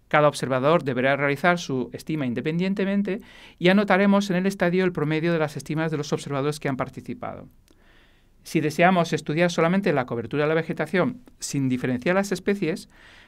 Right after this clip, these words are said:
entonces cada observador debe situar su visual encima de la superficie de muestreo y estimar qué proporción de plantas vivas recubren el suelo.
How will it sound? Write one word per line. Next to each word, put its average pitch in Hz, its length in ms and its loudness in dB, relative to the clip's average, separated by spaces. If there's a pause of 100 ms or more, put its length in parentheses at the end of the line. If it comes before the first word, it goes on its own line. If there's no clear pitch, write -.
entonces 180 460 0
cada 156 220 4
observador 135 580 -2
debe 147 360 0
situar 127 360 -4
su - 100 -8
visual 170 520 -2 (360)
encima 170 480 2
de 135 100 0
la 123 280 0
superficie 143 480 -4
de 190 60 0
muestreo 202 460 -2 (360)
y 175 140 4
estimar 196 500 4
qué 190 160 2
proporción 170 460 2
de 139 80 0
plantas 156 360 -2
vivas 170 480 0
recubren 147 500 -2
el 127 100 0
suelo. 101 380 -10